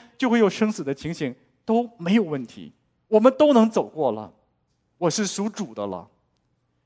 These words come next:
我身上有了他的印记了，我开始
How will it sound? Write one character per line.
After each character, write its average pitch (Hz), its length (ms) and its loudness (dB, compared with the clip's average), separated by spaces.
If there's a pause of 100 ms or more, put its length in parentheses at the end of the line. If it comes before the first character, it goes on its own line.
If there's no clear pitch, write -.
(100)
我 180 80 -2
身 214 180 0
上 196 260 4 (300)
有 139 140 -6
了 139 80 -2
他 175 120 -2
的 165 200 4
印 247 180 -2
记 165 200 -6
了， 101 220 -6 (460)
我 226 80 -6
开 254 220 4
始 226 280 2